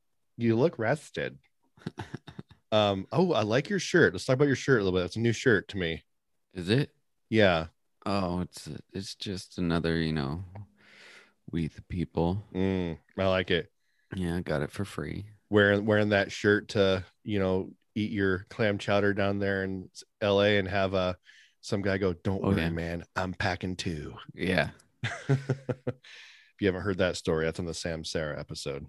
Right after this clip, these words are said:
Speaker 1: <laughs> It's pretty hilarious.
Speaker 2: Oh, yeah, that's where I told him. Yep.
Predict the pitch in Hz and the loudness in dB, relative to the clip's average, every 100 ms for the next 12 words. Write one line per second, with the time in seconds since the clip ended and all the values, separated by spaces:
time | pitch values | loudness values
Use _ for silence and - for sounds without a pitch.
0 | - - - - - 85 80 92 - 139 | -16 -16 -16 -14 -8 -6 -2 -2 2 4
1 | 156 - - - _ _ _ - 117 104 | 4 2 -6 -14 _ _ _ 4 8 8
2 | 82 71 76 92 90 76 110 135 - - | 6 2 0 0 -2 0 -2 -2 -8 -2
3 | 135 - 135 127 - 123 - - 135 - | -2 0 -4 -6 -8 -6 -4 -4 -6 -4
4 | 135 - | -6 -4